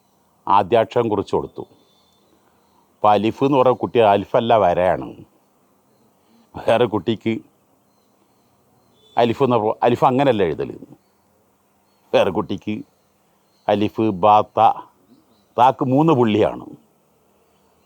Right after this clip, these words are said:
ഞങ്ങളൊക്കെ കുട്ടിക്കാലങ്ങളിൽ പ്രതികരണശേഷി ഉണ്ടാവണമെങ്കിൽ കുറേ പ്രായം കൂടേണ്ടിയിരുന്നു. പലർക്കും പ്രതികരണശേഷി തീരെ ഉണ്ടാകൂല.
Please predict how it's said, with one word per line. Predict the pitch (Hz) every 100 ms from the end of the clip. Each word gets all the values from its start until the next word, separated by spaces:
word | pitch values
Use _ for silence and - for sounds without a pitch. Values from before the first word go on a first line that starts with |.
| _ _ _ _ _ _ _ _ 92
ഞങ്ങളൊക്കെ | 90 113 127 139
കുട്ടിക്കാലങ്ങളിൽ | 117 139 117 123 123 120 117 98 - - _ _ _ _ _ -
പ്രതികരണശേഷി | 107 95 104 127 123 - 123 -
ഉണ്ടാവണമെങ്കിൽ | 104 98 95 95 98 87 67 - - _ _ _ _ _ _ _ _ _ _ _ _ _ _
കുറേ | 104 107 117
പ്രായം | 127 - 104 110 123 123
കൂടേണ്ടിയിരുന്നു. | 98 101 110 104 101 71 65 - - _ _ _
പലർക്കും | 98 85 104 - 123
പ്രതികരണശേഷി | 120 120 123 131 - 123 127
തീരെ | 117 120 139 139
ഉണ്ടാകൂല. | 101 104 104 95 82